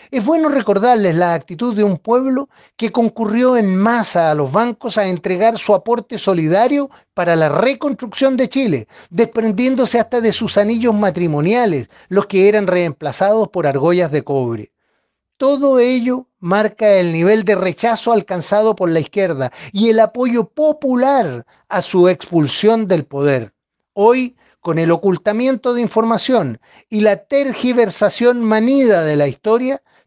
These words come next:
tratan de ocultar el ambiente de entonces para encubrir su aproximación subrepticia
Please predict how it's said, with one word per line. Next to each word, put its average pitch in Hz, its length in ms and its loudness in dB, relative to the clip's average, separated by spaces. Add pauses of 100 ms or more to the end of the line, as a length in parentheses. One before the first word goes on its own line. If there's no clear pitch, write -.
tratan 240 460 0
de 214 80 6
ocultar 196 800 -2 (240)
el 190 180 2
ambiente 196 540 -2
de 175 100 0
entonces 151 720 -6 (180)
para 196 260 0
encubrir 190 640 0
su 226 200 2
aproximación 202 760 0
subrepticia 285 1120 0